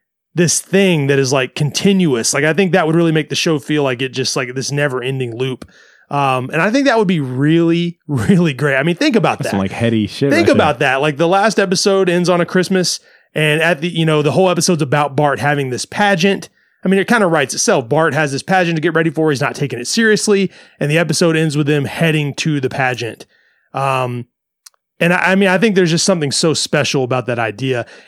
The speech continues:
Speaker 1: And I don't know if they were like, "Yo, Al, you gotta save this." But I swear after he said that and after he was quoted saying that, I had a hard time finding that article for a long time. So something leads me to believe, maybe you can find it now.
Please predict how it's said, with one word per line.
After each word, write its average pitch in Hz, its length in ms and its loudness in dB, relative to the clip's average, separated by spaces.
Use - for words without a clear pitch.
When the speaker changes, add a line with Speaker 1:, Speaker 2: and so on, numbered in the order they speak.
Speaker 1:
And 175 180 2
I 240 160 2
don't 339 260 0
know 190 260 4
if 160 140 0
they 165 180 4
were 165 140 4
like, 139 200 2
"Yo, 156 200 2
Al, 147 260 2
you 135 160 -2
gotta 135 220 2
save 156 400 0
this." 131 420 0
But 165 80 2
I 151 100 2
swear 226 440 2
after 175 360 2
he 156 140 2
said 160 260 0
that 143 180 2
and 135 80 2
after 143 240 0
he 143 120 0
was 123 160 -2
quoted 160 520 0
saying 151 280 0
that, 123 180 -2
I 147 140 2
had 208 120 4
a 151 80 2
hard 160 300 2
time 151 300 0
finding 135 340 0
that 123 140 -4
article 135 320 -4
for 143 160 -2
a 123 40 0
long 131 240 0
time. 160 320 0
So 165 220 2
something 285 380 2
leads 196 280 2
me 180 80 4
to 160 80 2
believe, 147 360 2
maybe 170 200 4
you 214 80 2
can 196 120 2
find 175 260 2
it 143 80 -2
now. 135 380 0